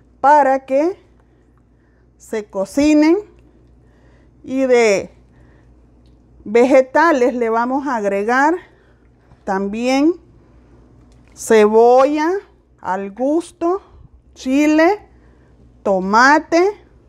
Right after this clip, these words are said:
apio y cilantro. Y por último, sal de ajo y sal. ¿Por qué razón les mencioné, verdad, que va a llevar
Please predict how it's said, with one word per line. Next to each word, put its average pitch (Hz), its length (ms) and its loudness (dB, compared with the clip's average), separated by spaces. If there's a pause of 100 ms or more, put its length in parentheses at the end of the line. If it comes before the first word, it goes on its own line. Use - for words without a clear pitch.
(1300)
apio 320 800 0 (720)
y 269 160 -8
cilantro. 285 880 -4 (500)
Y 262 120 -6
por 247 280 2
último, 339 640 2 (360)
sal 254 400 0
de 240 160 0
ajo 359 580 -2 (360)
y 269 120 -6
sal. 269 500 0 (420)
¿Por 262 220 0
qué 302 180 4
razón 311 440 0
les 320 120 0
mencioné, 277 640 0
verdad, 269 320 -2
que 254 120 -2
va 254 80 2
a 254 60 2
llevar 254 500 0